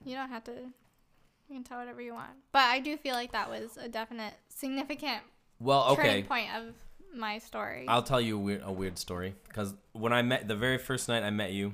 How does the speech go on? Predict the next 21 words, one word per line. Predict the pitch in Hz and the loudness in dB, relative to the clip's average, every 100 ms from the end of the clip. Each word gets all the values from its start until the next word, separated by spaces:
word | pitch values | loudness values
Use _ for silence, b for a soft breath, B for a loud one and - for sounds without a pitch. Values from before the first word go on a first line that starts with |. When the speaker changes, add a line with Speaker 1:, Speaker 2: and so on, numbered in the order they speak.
| - | -4
Speaker 2:
you | 104 | -2
know, | 101 101 101 _ _ _ _ _ _ _ 92 | -2 -2 -10 _ _ _ _ _ _ _ -10
like, | 90 | -6
I | 95 | -6
came | 101 95 | -4 -4
in, | 95 95 | -4 -6
I | |
saw | 95 87 87 | -6 -6 -6
you. | 90 95 92 _ _ - | -6 -10 -14 _ _ -16
I | - | -8
thought | 87 | -8
you | 98 | -6
had | 92 92 | -6 -6
nice | 95 - | -8 -6
legs | 95 95 101 | -6 -6 -10
'cause | - - | -12 -10
you | 90 | -8
had | 98 | -8
a | |
skirt | - - 92 87 | -12 -10 -10 -8
on. | 98 | -10